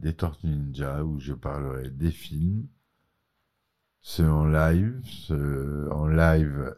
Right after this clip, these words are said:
et en image de synthèse, ceux qui sont purement en image de synthèse. On va faire un petit voyage vers, euh,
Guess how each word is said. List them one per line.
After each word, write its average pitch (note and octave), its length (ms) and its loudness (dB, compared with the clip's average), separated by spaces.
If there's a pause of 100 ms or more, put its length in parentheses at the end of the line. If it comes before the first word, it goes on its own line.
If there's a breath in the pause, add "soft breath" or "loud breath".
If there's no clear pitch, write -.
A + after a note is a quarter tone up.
et C#2+ 200 0
en D2 240 0
image C#2+ 360 -4
de C#2 100 -8
synthèse, F2 640 -2
ceux - 180 -8
qui D2 160 -12
sont C#2+ 220 -4 (420)
purement E2+ 380 4
en D#2 120 2
image D2 280 -2
de C2 100 -10
synthèse. E2 720 -6 (960 soft breath)
On E2 40 2
va F2 160 6
faire G2+ 320 2
un D#2+ 340 2
petit - 400 -4
voyage C#2 800 -2 (200)
vers, C#2+ 240 -4
euh, C2+ 300 -4